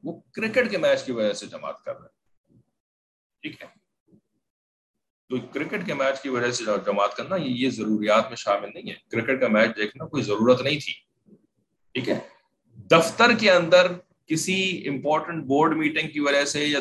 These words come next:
دفتر کے کام کی وجہ سے، جو کہ کمانے کا، کے فرائض، دفتر کی اپنی جو ہے وہ requirements ہوتی ہیں، rules اینڈ regulations ہوتے ہیں، تو اس وجہ سے دفتر کے اندر جماعت کر لینا یہ مسجدوں کو معطل کرنا نہیں کہلائے گا، ضرورت ہے چونکہ۔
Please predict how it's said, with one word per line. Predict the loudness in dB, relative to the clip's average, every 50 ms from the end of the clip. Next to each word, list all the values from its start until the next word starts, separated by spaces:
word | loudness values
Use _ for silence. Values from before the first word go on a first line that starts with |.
| -2
دفتر | -4 -4 -2 -4 -4 -4
کے | -4 -6 -2
کام | 0 2 2 2 2 0
کی | -2 -2
وجہ | 0 0 0 0
سے، | -2 -4 -4
جو | -4 -4 -4 -4
کہ | -4 -4 -4 -6 -10 _ _ _ _ _
کمانے | 0 2 4 4 4 4 2 2
کا، | 4 2 2 2
کے | 2 -2 -4 -4
فرائض، | -2 0 2 2 2 2 -2 -6 _ _ _ _ _ _ _ _ _ _ _ _ _ _ _ _ _ _ _ _ _ _ _ _ _
دفتر | -10 -6 -4 -4 -4 -4
کی | -2 -4
اپنی | -4 -4 -4 -6 -8 -8
جو | -8 -8
ہے | -8
وہ | -8 -6 -6
requirements | -8 -6 2 6 8 8 8 6 4 2 0 -2
ہوتی | -4 -4 -4 -4 -2 0
ہیں، | 2 0
rules | 0 2 4 4 4 4 4 0
اینڈ | -2 -2
regulations | -2 -4 -4 -4 -4 -6 -6 -8 -6 -4
ہوتے | -4 -4 -2 -2 -4
ہیں، | -4 -4 -8 _ _ _ _ _ _
تو | -2 0
اس | 0 2 2 2
وجہ | 2 2
سے | 2 0 0
دفتر | 0 0 -2 0 0 0 0
کے | 2 2 2
اندر | 4 4 2 2
جماعت | 2 2 2 2 2 2 0
کر | 0 0
لینا | 0 2 0 0 0 -2 -4 -6 -12 _ _ _ _ _ _ _ _ _ _ _ -20 -20 _ _
یہ | -2 -2 0
مسجدوں | 0 0 -2 -2 -4 -6 -6 -4 -4
کو | -4 -2 -2
معطل | -2 0 2 2 0 0 0 2 2 2 4
کرنا | 2 0 0 2 -2 -2
نہیں | -4 -4 -4
کہلائے | -4 -2 0 0 0 -2 -2 -6
گا، | -10 -18 _ _ _
ضرورت | -18 -12 -6 -4 0 2 2 4 4 4 2 2
ہے | -2 -4 -6
چونکہ۔ | -6 -10 -12 -14 -16